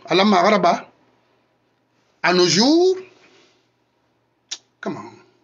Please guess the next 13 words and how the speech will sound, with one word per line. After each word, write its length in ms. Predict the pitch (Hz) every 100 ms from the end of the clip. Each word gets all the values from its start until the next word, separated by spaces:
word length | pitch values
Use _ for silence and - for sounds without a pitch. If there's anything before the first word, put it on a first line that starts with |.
| _ _ _ _ _ _ _ _ _ _ _ _ _ _ _
Tôt, 420 | - 226 254 311 - - _ _ _ _ _ _ _ _ _ _ _ _ _
ça 320 | - - 285
c'est 480 | 285 - 190 170 165
déjà 600 | 151 190 247 247 233 - -
un 100 | 285
ton 260 | - 294
d'enfurie 440 | 208 185 202 160 151
parce 180 | 185
qu'on 380 | - 226 233 190
commence 360 | 185 285 320 -
à 60 |
avoir 240 | 196 208 165
marre 440 | 170 247 294 294